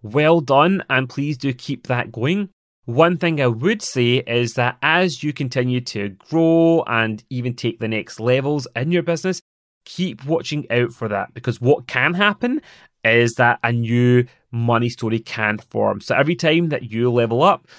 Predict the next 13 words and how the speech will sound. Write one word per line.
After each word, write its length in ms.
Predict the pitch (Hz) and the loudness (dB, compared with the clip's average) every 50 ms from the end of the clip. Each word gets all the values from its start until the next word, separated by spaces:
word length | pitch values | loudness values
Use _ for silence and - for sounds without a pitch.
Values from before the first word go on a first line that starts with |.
| - _ _ - | -20 _ _ -2
then 300 | 117 113 110 117 113 - | 0 2 2 2 0 -4
you 160 | 120 113 110 | -6 -6 -4
might 340 | 110 113 117 120 - 73 117 | -2 0 0 0 0 -2 -2
then 240 | 123 117 113 113 - - | -2 0 0 -2 -4 -8
hit, 440 | - - 160 - - - - - - _ - _ _ - | -6 -4 -4 -4 -4 -6 -16 -16 -16 _ -20 _ _ -2
as 320 | 127 127 123 123 123 123 - - 123 | 0 2 2 2 2 0 -4 -10 -10
Gay 200 | - 131 123 120 | -6 -4 -4 -2
Hendrick 380 | 117 120 117 110 - - _ | -2 -4 -4 -6 -8 -8 _
talks 240 | - 156 156 143 - | -4 -4 -4 -4 -4
about, 220 | 139 160 160 151 - | -4 -2 -2 -2 -2
an 180 | - 117 117 - - | -4 -6 -6 -6 -4
upper 300 | - 117 - - 117 107 | -6 -6 -4 -4 -6 -6
limit. 420 | 107 113 143 160 170 175 170 - | -4 -2 -2 0 0 0 0 -2